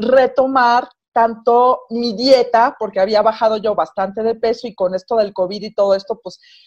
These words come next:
como que me angustié, dejé las cosas y ya me estaba acostumbrando a la flojera.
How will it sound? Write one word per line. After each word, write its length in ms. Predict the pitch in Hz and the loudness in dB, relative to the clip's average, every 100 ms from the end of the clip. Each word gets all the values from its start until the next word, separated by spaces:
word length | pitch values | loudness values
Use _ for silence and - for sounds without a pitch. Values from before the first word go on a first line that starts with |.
| _ | _
como 360 | - 247 262 262 | -2 0 0 0
que 640 | 277 254 254 254 254 240 _ _ _ _ - 285 | 2 6 6 6 4 0 _ _ _ _ -18 -4
me 80 | 320 | 2
angustié, 640 | 330 311 339 - 392 392 403 | 4 2 -4 -2 0 2 2
dejé 280 | 359 381 330 | -2 -2 0
las 240 | 320 320 | 0 0
cosas 320 | 302 320 349 - | -2 -2 -6 -10
y 140 | 240 | -4
ya 160 | 277 269 | -2 -2
me 100 | 320 | -4
estaba 300 | - 220 233 | -2 -2 -2
acostumbrando 640 | 233 208 196 185 180 175 | -8 -14 -14 -10 -10 -6
a 20 | |
la 120 | 185 | -8
flojera. 440 | 190 220 220 262 | -8 -12 -8 -8